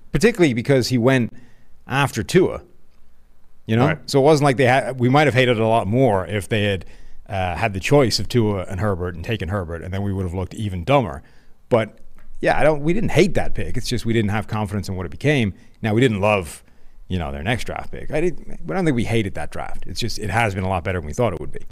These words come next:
Speaker 2: So the opposite, again, may-, maybe it's just the way the, the offseason flows with, um, with my opinions on how teams are doing it. The Chargers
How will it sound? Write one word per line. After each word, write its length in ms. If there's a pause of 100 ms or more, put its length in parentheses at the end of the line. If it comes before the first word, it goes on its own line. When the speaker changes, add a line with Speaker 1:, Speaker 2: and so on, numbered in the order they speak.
(280)
Speaker 2:
So 160
the 200
opposite, 520
again, 280
may-, 280
maybe 280
it's 120
just 180
the 80
way 280
the, 340
the 80
offseason 520
flows 600
with, 300
um, 400 (580)
with 300
my 400 (800)
opinions 760
on 320
how 240
teams 300
are 40
doing 280
it. 100
The 80
Chargers 600